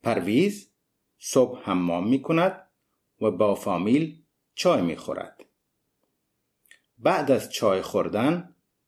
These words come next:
پدر پرویز با موتر به دفتر می‌رود و پرویز با بایسکل به دانشگاه می‌رود. پرویز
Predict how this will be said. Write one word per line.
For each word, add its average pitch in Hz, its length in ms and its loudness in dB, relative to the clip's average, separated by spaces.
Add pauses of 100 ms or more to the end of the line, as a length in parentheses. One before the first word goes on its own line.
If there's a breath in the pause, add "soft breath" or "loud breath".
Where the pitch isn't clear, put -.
(280)
پدر 110 340 2
پرویز 104 800 -2 (380)
با 107 140 0
موتر 113 640 -2 (400)
به 98 120 0
دفتر 90 440 -4
می‌رود 156 600 0 (600 loud breath)
و 101 80 0
پرویز 101 760 -2 (140)
با 104 200 0
بایسکل 98 840 -2 (340)
به 135 140 2
دانشگاه 143 720 0
می‌رود. - 460 -10 (1500)
پرویز 127 720 0